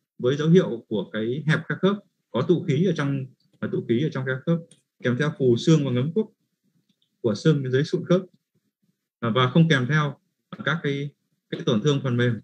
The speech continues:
ở quanh, ờ, ở quanh đốt sống. Thì đây là cái hình ảnh của một cái, ờ, phù xương ngấm thuốc, tổn thương gần giống như tổn thương Anderson, nhưng mà nó là cái tổn thương thoái hóa và mô đích một. Một cái, ờ, chẩn đoán phân biệt nữa đó là những cái,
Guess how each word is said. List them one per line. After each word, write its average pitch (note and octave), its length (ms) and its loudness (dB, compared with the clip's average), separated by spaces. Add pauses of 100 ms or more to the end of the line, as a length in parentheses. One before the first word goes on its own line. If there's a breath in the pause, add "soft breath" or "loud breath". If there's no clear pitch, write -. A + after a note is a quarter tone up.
(140)
ở F#2+ 160 -10
quanh, B2 280 -4 (520)
ờ, G2 320 -6 (160)
ở F#2+ 160 -8
quanh A#2+ 160 -4
đốt C3 120 -4
sống. A2+ 220 -4 (240)
Thì A2+ 60 -2
đây C3 160 2
là A#2+ 180 -2
cái A2+ 280 -2
hình B2+ 120 -2
ảnh A2 180 0 (140)
của G2 120 -6
một G2 220 -6
cái, G#2 200 -6 (380)
ờ, G#2 280 -2 (260)
phù C3 140 2
xương D#3 320 6
ngấm C3 160 -2
thuốc, - 280 -2 (440)
tổn A2+ 200 -4
thương C3+ 420 -2
gần A#2+ 180 0
giống A#2+ 280 2
như D#3+ 200 4
tổn G2+ 200 -4
thương B2+ 160 -4 (320)
Anderson, C#3+ 480 0 (320)
nhưng C3+ 140 -4
mà A#2 100 0
nó G#2 160 2
là B2 240 0
cái G#2 160 -4
tổn A2 160 -8
thương B2+ 160 -2
thoái A2+ 120 -2
hóa A#2 260 -4 (260)
và G2 80 -6
mô A#2+ 120 -2
đích D#3+ 140 0
một. A#2+ 120 0 (880 soft breath)
Một C3 180 -4
cái, D3 260 4
ờ, F#3+ 180 4 (100)
chẩn - 120 0
đoán B2 140 -2
phân F#3 120 4
biệt E3+ 160 6
nữa E3+ 320 0
đó D3 140 -2
là C#3 280 -2
những E3 100 -8
cái, C#3 320 -2